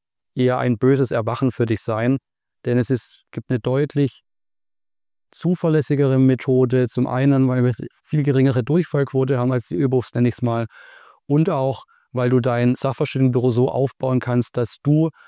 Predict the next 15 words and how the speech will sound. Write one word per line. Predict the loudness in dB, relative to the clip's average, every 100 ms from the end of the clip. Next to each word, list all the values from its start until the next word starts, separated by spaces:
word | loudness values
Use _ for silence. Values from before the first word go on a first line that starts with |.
| _ -2
nur | 2
noch | 2 0
bei | -2 0
der | 2
wirklich | 2 2 0 -2 -2
wichtigen, | -2 -2 -2 0 2 2 -2 _ _ _ _
ähm, | -4 -2 0 0
Tätigkeiten | -2 -2 -2 -4 -4 -2 0 2 2
selber | 4 2 2 -2
aktiv | -6 -6 -4 -2
bist, | -2 -4 0
wenn's | -2 0
eben | 0 0
um | 2 2
die | 2 0